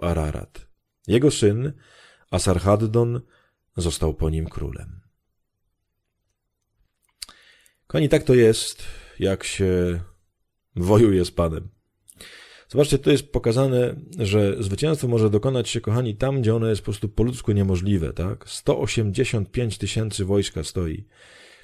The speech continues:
żeby zdobyć Jerozolimę. A jak mówił tamten, y, dowódca,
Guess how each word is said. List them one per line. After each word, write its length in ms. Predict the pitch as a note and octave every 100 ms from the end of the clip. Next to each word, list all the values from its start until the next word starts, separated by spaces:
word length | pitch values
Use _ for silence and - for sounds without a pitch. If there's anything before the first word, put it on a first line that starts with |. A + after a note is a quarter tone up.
| -
żeby 320 | - F#2 F#2
zdobyć 320 | F2+ G#2 G2+
Jerozolimę. 720 | F#2 F#2+ F2+ F#2+ F2 D#2 - - _ - F#2 F#2 F2+ F#2 - F#2
A 60 |
jak 200 | F#2 F#2
mówił 440 | G#2 G#2 G#2 G2+ G#2+
tamten, 540 | G2 F#2+ G2+ F#2+ F#2
y, 260 | G#1 - -
dowódca, 880 | - - G2+ G#2+ A2+ - A#2+ C3+